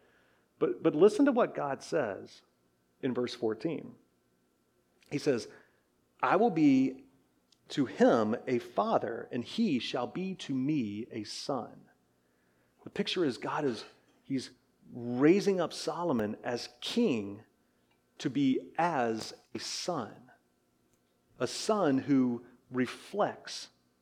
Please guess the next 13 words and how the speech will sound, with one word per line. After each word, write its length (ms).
the 80
father. 420
That's 240
what 140
Solomon's, 560
Solomon's 400
going 240
to 60
do. 240
He's 160
going 180
to 80
reflect 800